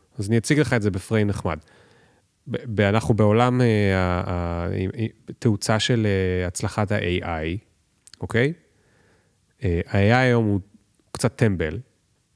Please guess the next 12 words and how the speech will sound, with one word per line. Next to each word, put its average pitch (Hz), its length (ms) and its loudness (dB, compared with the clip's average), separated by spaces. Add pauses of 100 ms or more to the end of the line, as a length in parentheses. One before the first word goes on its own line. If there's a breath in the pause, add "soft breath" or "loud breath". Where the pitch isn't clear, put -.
(300)
אבל 85 200 -6
ברגע 131 360 0
שהוא 135 180 0
יכיר 120 280 2
אותי 127 200 0
יותר 110 340 2
ויותר 98 400 0
ויותר 92 380 -2
ויותר, 82 420 -6 (880 soft breath)
הוא 87 140 -2
יכול 139 300 0
להבין 120 600 2